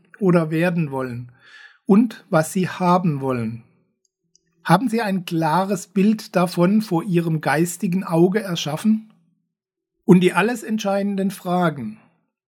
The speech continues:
Können Sie fühlen, wie es ist, wenn Sie Ihr Ziel erreicht haben? Glauben Sie tatsächlich, dass Sie es schaffen können, auch wenn Ihnen im Moment vielleicht noch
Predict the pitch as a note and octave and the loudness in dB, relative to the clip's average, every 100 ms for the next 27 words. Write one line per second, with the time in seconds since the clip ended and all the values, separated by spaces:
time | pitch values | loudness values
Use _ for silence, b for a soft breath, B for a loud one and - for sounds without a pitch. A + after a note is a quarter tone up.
0 | _ _ - D3+ D#3+ F#3 F3+ F#3+ F3+ - | _ _ -2 4 4 4 2 0 0 -2
1 | - G3 G#3+ F3+ C#3 B2 A#2+ A2 D#3+ E3 | 2 6 8 6 2 -2 -8 -4 0 2
2 | F3 - - A3+ G#3+ - E3 C#3+ D#3 G3 | 0 -4 0 2 2 -2 -4 -4 -4 -4
3 | F#3 E3 - F3 F3 G#3+ F3 D3+ C3+ D#3+ | 0 0 0 2 2 0 -4 -2 -2 -4
4 | - F#3+ G3 A#3 - _ _ _ _ _ | -2 0 2 2 -2 _ _ _ _ _
5 | B B B B B B B _ D#3+ D3 | B B B B B B B _ 4 4
6 | A#3 C4 G#3+ A3+ F3 A3 A3 - A#3 - | 2 -2 -4 -6 -4 -4 -4 -6 -6 -4
7 | E3+ C3 - - D#3 - F#3 A3+ G3 - | -4 -4 -10 -4 -4 -2 -6 -4 -4 -2
8 | - G3+ F#3+ D#3+ C#3+ D3 C3 B2+ - D3 | 0 0 0 -4 -2 -2 -2 -8 -4 0
9 | E3 G#3+ - - E3+ G3 F3 E3+ D#3+ D3 | 2 2 -4 -4 -4 0 2 2 0 -4
10 | C#3 D#3 A3+ - F3+ E3+ E3 E3+ | -4 -2 0 0 2 2 0 -6